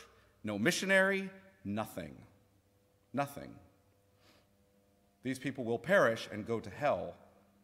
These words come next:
for their sins. And Christ has given us the commission to make him known among them so they might be saved. I'm happy to discuss this more with you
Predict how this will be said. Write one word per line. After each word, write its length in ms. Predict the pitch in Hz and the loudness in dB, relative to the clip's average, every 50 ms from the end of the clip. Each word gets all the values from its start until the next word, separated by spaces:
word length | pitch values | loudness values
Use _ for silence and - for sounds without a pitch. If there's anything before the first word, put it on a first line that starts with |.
| _ _ _ _ _ _ _ - _ _ _ _ _ | _ _ _ _ _ _ _ -20 _ _ _ _ _
for 160 | - - 123 | -6 -2 -2
their 160 | 117 107 95 98 | -2 -2 -4 -6
sins. 800 | - - 170 156 120 92 85 87 - - - - - - - - _ _ _ _ _ _ _ _ _ _ _ _ _ _ _ _ _ _ _ _ _ _ _ _ _ - _ _ - | -6 -2 -2 -2 -2 -2 -6 -10 -14 -18 -20 -20 -20 -20 -20 -20 _ _ _ _ _ _ _ _ _ _ _ _ _ _ _ _ _ _ _ _ _ _ _ _ _ -20 _ _ -8
And 140 | - 110 110 | -8 -8 -6
Christ 280 | - 135 139 139 135 - | 2 4 4 4 4 -2
has 100 | 107 98 | -8 -6
given 280 | - 123 120 110 117 113 | -2 -2 0 0 0 0
us 160 | 104 - - | -2 -2 -6
the 100 | - 90 | -12 -12
commission 500 | - - 104 127 147 - - 101 92 90 - | -8 -4 -2 -2 -2 -4 -4 -8 -8 -8 -10
to 120 | - 98 85 - _ _ _ _ _ _ _ _ _ _ _ _ _ _ _ _ _ - | -12 -14 -14 -16 _ _ _ _ _ _ _ _ _ _ _ _ _ _ _ _ _ -8
make 240 | 107 107 123 123 123 | -2 0 0 0 0
him 180 | - 127 107 104 | -4 -4 -4 -4
known 200 | 104 135 160 - | -4 -4 -4 -6
among 260 | 78 73 73 71 76 73 | -8 -8 -10 -12 -16 -16
them 180 | 76 73 73 | -18 -18 -16
so 140 | 73 - 92 | -16 -14 -12
they 100 | 90 92 | -10 -10
might 160 | 92 90 - | -10 -10 -12
be 80 | - 87 | -14 -16
saved. 520 | - - 87 73 71 67 - _ _ - - _ _ _ _ _ _ _ _ _ _ _ _ _ _ _ - _ _ _ _ _ _ _ _ _ - _ - - | -14 -14 -12 -12 -14 -16 -20 _ _ -20 -20 _ _ _ _ _ _ _ _ _ _ _ _ _ _ _ -20 _ _ _ _ _ _ _ _ _ -20 _ -8 -6
I'm 120 | 110 110 | -4 0
happy 260 | - 160 147 - 143 | 4 4 4 4 2
to 60 | 110 | -2
discuss 420 | 101 101 - - - 120 113 - - | -4 -6 -8 0 2 2 2 2 -4
this 200 | 113 98 - - | -8 -8 -6 -4
more 240 | 110 117 131 139 127 | 0 2 2 2 2
with 240 | 110 101 - - | 0 -2 -6 -4
you 280 | 107 107 104 104 104 101 | -4 -2 -2 -2 -4 -6